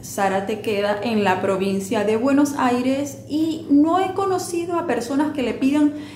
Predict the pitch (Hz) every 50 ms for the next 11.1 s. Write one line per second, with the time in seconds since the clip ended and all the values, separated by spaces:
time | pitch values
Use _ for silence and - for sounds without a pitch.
0 | - - 247 220 226 214 208 - 214 202 - 226 214 208 - 240 240 240 240 -
1 | - - - 208 226 226 226 226 226 214 208 208 202 202 202 - 220 214 220 208
2 | - - 196 190 196 190 190 - - - - - 233 214 202 185 180 196 214 247
3 | 254 - - - - - - - - - - 185 180 180 202 208 208 208 214 -
4 | - - - - - 190 190 185 202 202 202 202 - 226 208 190 - 185 175 175
5 | 175 185 190 165 165 170 - - 185 185 185 185 175 170 - - - - - -
6 | - - - - - - 277 269 262 269 277 262 269 302 - - 320 330 294 339
7 | 381 427 440 440 440 415 440 440 494 - - - - - 392 392 392 370 370 285
8 | 254 254 247 226 220 220 - 277 285 330 370 427 - - - - - - - -
9 | - - - - - - - - - - - - - - - - - - - -
10 | 311 302 294 339 392 415 - - - - - - - - - 349 370 381 392 403
11 | - -